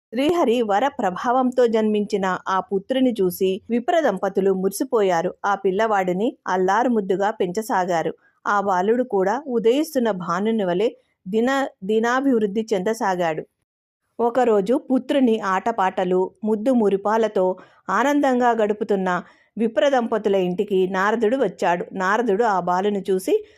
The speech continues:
అతని తండ్రితో, "విప్రోత్తమ, నీ కుమారునికి పన్నెండు సంవత్సరాలు మాత్రమే ఆయుష్ ఉన్నది, ఆ తర్వాత అతడు మరణిస్తాడని" చెప్పి వెళ్ళిపోయాడు. నారదుని మాటలకు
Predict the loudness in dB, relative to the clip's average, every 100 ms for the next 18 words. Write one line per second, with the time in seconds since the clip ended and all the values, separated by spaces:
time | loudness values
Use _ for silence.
0 | _ -4 0 0 0 -4 -8 _ -2 0
1 | 0 0 0 0 -2 -4 -4 0 0 0
2 | -2 -2 -2 -4 _ -2 0 0 -2 0
3 | 0 0 -2 -2 -2 0 -2 -2 -2 -2
4 | -2 -4 -4 0 0 2 0 -4 -2 -2
5 | 0 -2 -4 -4 -4 -2 -2 -4 -8 _
6 | _ -2 0 0 0 0 0 -2 0 0
7 | 0 0 -2 -2 -2 -2 0 0 -2 -4
8 | -2 0 0 0 0 0 0 -4 -6 _
9 | _ _ _ _ -2 2 2 2 2 2
10 | 0 0 0 0 0 0 -2